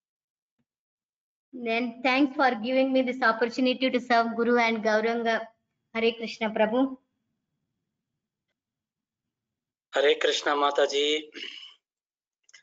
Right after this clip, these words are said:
Speaker 2: Thank you so much, Mataji, for
Speaker 1: You're
Speaker 2: your
Speaker 1: welcome.
Speaker 2: nice presentation. So we missed, uh,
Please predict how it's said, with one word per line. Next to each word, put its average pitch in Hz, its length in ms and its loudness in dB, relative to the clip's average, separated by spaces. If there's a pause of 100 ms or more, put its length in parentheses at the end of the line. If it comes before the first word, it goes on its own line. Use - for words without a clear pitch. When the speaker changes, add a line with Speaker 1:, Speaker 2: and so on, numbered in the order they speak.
(460)
Speaker 2:
Thank 147 180 -2
you 170 100 4
so 165 160 2
much, 156 260 -2
Mataji, 151 500 -2 (680)
for 139 180 2
Speaker 1:
You're 139 60 4
Speaker 2:
your 135 200 4
Speaker 1:
welcome. 208 240 -8 (420)
Speaker 2:
nice 156 260 -4
presentation. 147 840 0 (640)
So 143 280 2
we 139 100 2
missed, 151 280 -2 (280)
uh, 139 380 4